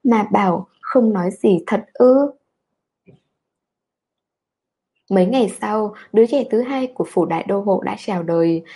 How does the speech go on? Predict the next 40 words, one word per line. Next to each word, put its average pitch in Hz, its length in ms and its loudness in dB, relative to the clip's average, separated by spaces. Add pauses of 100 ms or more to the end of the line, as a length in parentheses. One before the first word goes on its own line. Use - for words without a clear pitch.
(160)
lần 247 160 0
này 214 180 -6
không 269 320 -6
có 180 240 -4
chiến 185 340 -4
lửa 240 200 -2
dập 180 200 -2
trời, 170 420 0 (200)
cũng 262 220 0
không 277 200 0
có 277 200 -2
quân 254 200 0
đột 202 220 0
quyết 311 180 -2
truy 214 200 -4
đuổi, 185 380 0 (340)
Tê 254 240 4
chỉ 170 400 -4
bình 180 280 0
an 202 180 -8 (120)
sinh 214 220 -2
con. 202 380 -6 (720)
Phục 247 160 2
Đình 180 280 0
cứ 277 100 4
đi 269 160 2
đi 214 160 2
lại 202 200 -4
lại 202 160 -8
ngoài 170 260 -6
cửa, 180 360 0 (260)
vừa 254 120 4
nghe 269 200 -4
thấy 226 220 -2
tiếng 190 180 0
trẻ 208 300 -2
khóc, 294 200 -4 (280)
đã 220 200 -4
lập 247 200 -2 (100)
tức 262 120 2